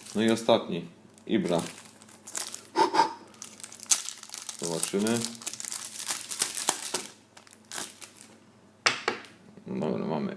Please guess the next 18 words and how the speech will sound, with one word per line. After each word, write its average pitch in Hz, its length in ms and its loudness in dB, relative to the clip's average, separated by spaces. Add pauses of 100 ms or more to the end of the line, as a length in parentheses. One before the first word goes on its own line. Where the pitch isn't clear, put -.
Adu. 95 420 10 (1000)
O, 92 260 6
Wojciech 101 360 8
Szczęsny 107 500 2 (180)
wpadł 92 200 4
ostatnio. 98 480 2 (600)
Grosskreutz. 113 500 8 (1200)
I 104 100 8
mamy 92 360 8
Benfica. 101 800 6 (800)
Mamy 85 580 4
Sporting 95 540 6
Lizbona, 87 580 2 (200)
Mazówka. 98 600 2 (2000)
I 104 280 12
mamy, 95 260 8
uuu, 147 1040 12
jeszcze 107 720 10